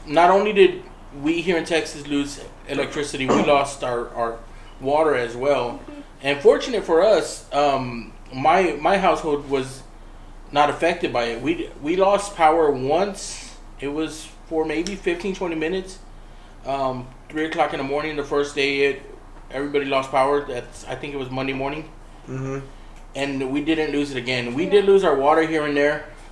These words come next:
Speaker 1: Um, I had my mom come stay with me. My brother came stay with me. All, you know, all his kids. So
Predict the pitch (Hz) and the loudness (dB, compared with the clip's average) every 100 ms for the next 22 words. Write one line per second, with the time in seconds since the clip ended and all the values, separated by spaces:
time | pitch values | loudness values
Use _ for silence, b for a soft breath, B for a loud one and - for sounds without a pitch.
0 | - 135 127 117 110 123 151 147 135 127 | -2 2 2 -2 -6 -4 0 -2 2 0
1 | 127 117 117 131 135 143 147 135 135 127 | 0 0 0 0 0 -4 -4 -4 -4 -8
2 | - 131 131 135 127 131 120 120 123 127 | -6 -4 -4 -6 -6 -4 -6 -4 -4 -4
3 | 123 - 127 - 127 120 120 123 123 123 | -8 -8 -8 -8 -8 -8 -10 -10 -12 -12
4 | 120 120 123 123 120 - 123 127 120 127 | -12 -6 -6 -6 -10 -16 -10 -4 -2 -2
5 | 127 123 139 135 - | -6 -6 -6 -6 -8